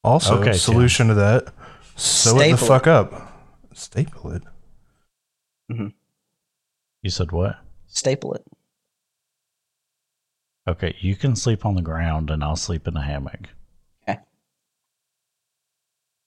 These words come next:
Speaker 3: I'm not letting a damn water moccasin fall out of a tree and bite me on the dick. I'm not letting it happen.
Speaker 1: <laughs> Why would they go for your dick first?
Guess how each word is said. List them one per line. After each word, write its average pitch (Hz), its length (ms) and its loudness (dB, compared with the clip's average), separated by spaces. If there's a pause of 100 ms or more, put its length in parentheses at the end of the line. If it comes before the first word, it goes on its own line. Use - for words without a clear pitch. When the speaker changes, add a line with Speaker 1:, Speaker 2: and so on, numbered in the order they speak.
(1900)
Speaker 3:
I'm 120 100 -2
not 117 160 0
letting 110 500 -4
a 113 100 -8
damn 110 300 -2
water 110 240 -2
moccasin 104 480 -6
fall 101 260 -2
out 98 100 0
of 87 100 -6
a 87 40 -8
tree 113 320 -4
and 98 140 -4
bite 101 240 0
me 110 100 -4
on 101 120 -4
the 101 80 -6
dick. 104 440 -6
I'm 117 140 -2
not 107 260 0
letting 113 260 0
it 110 80 -2
happen. 117 340 -2
Speaker 1:
<laughs> - 460 -2
Why 151 140 6
would 226 160 4
they 190 100 4
go 170 140 4
for 175 140 0
your 120 120 4
dick 131 280 2
first? - 440 -4